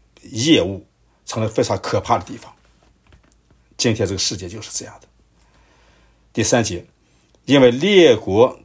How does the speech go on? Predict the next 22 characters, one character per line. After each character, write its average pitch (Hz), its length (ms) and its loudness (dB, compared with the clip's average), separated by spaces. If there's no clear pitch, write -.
都 120 180 0
被 123 380 2
他 107 380 -2
淫-， 104 440 -4
邪 - 640 0
淫 107 280 -2
大 131 200 2
怒 151 160 -2
的 113 100 -2
酒 87 220 -10
倾 107 320 -4
倒 85 180 -10
了， - 160 -20
地 208 160 0
上 123 180 4
的 110 80 -4
君 147 260 0
王 98 340 2
与 101 160 -10
他 110 200 -4
行 101 340 -4
淫， 90 300 -10